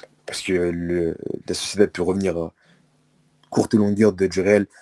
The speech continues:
qui va aller jouer contre Valence, si je ne me trompe pas, euh, dans la semaine, euh, prochaine, juste après nous, euh, contre le Betis.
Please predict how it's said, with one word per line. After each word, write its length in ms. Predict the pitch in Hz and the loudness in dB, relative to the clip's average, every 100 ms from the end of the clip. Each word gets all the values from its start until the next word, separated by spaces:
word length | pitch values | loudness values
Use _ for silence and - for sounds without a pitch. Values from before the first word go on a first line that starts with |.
| _ | _
qui 140 | - | -10
va 160 | 92 101 | 2 4
aller 280 | 98 101 98 | 4 4 2
jouer 160 | 95 95 | -2 -10
contre 180 | 98 | -8
Valence, 280 | 90 101 101 | -2 -2 -2
si 60 | - | -6
je 60 | |
ne 40 | 95 | -10
me 20 | |
trompe 220 | - 95 | -8 -4
pas, 120 | 101 | 0
euh, 160 | 92 87 | 0 -2
dans 120 | 85 | -6
la 80 | 87 | -8
semaine, 260 | - 92 87 | -6 -6 -6
euh, 120 | 82 | -8
prochaine, 400 | - 92 127 139 _ _ - | -8 -2 0 0 _ _ -18
juste 140 | - | -6
après 200 | 92 - | -4 -2
nous, 200 | 101 98 | -2 -2
euh, 40 | 90 | -4
contre 200 | 92 - | -6 -8
le 60 | |
Betis. 360 | 82 92 147 - | -6 -6 -6 -8